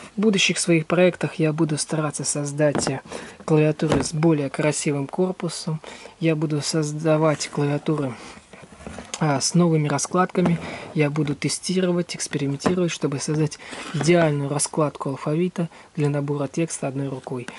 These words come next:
Уже есть, э, идеи, есть, э, опыт, как это анализировать, как это проверять и так далее. Также я планирую изготавливать собственные кейкапы, да, то, что я понимаю, что я использовал кейкапы от обычной клавиатуры и уменьшал их размер.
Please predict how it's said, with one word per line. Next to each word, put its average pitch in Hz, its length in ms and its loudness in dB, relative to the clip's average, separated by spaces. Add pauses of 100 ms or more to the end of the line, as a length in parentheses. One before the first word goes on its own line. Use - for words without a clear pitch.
(320)
Уже 160 220 0
есть, 165 360 2
э, 139 300 -2
идеи, 170 540 2 (260)
есть, 151 400 0
э, 139 160 -4 (260)
опыт, 180 380 -2
как 151 180 -2
это 151 140 -8
анализировать, 147 560 -2
как - 200 -8
это - 120 -20
проверять 143 460 -4
и - 80 -20
так 135 180 -8
далее. 131 260 -6 (560)
Также 165 460 2
я 165 180 4
планирую 160 440 2
изготавливать 147 600 0
собственные 139 540 0
кейкапы, 165 580 -2 (220)
да, 160 240 0 (460)
то, 147 140 0
что 147 300 -4 (320)
я 147 220 2
понимаю, 147 460 0
что 147 360 -4 (400)
я 151 180 2
использовал 151 480 0
кейкапы 147 520 -2
от - 220 -6
обычной 170 360 2
клавиатуры 156 600 0
и 160 160 0
уменьшал 151 480 2
их 135 140 -6
размер. 143 440 -2